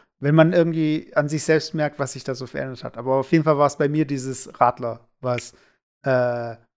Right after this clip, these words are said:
noch mal dazu kam. Und was bei, was sich bei uns so ein bisschen auch verändert hat, ist, dass wir, ähm, mehr öfter zusammen eben essen.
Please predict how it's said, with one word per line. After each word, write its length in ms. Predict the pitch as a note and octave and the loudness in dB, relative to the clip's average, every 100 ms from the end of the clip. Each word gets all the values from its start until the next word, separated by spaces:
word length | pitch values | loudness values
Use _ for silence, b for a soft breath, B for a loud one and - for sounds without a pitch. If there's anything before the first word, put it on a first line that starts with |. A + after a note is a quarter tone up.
| _ _ - | _ _ -10
noch 180 | B2 C#3 | -8 -6
mal 440 | B2 A#2+ A#2 _ _ _ _ | -6 -6 -8 _ _ _ _
dazu 260 | - - B2+ | -14 -14 -14
kam. 240 | - A#2+ - _ _ _ _ _ | -12 -14 -16 _ _ _ _ _
Und 80 | D3 | 4
was 120 | D3+ | 8
bei, 280 | F3 F3+ F3+ - | 8 8 4 -12
was 300 | D#3 E3+ D#3 | 0 2 2
sich 180 | E3 - | -4 4
bei 140 | D#3 | 4
uns 300 | D#3+ G#3 A3 | 6 2 2
so 80 | F#3 | -2
ein 60 | D#3 | -2
bisschen 320 | D#3+ - D#3+ | -2 -6 -4
auch 180 | - F3 | 0 0
verändert 400 | - C#3 C#3+ C#3 | 0 -6 -6 -2
hat, 180 | D#3 D#3 | -2 -2
ist, 200 | - - | -10 -12
dass 180 | C3 - | -12 -8
wir, 520 | C#3+ C#3 C#3 C3+ - - | -2 0 2 0 -4 -4
ähm, 480 | C#3+ C3+ C3 C3 B2+ _ _ _ _ _ _ _ _ - | -4 -2 -6 -10 -16 _ _ _ _ _ _ _ _ 2
mehr 580 | D3+ D#3+ D#3+ - - _ | 10 10 10 6 -8 _
öfter 380 | F#3 F#3 F#3+ F3+ | 0 4 4 4
zusammen 360 | - D#3+ G3 A3+ | 2 6 6 4
eben 220 | A3 A3 | -2 -4
essen. 480 | G#3+ - A#3+ B3+ | -6 -4 -6 -6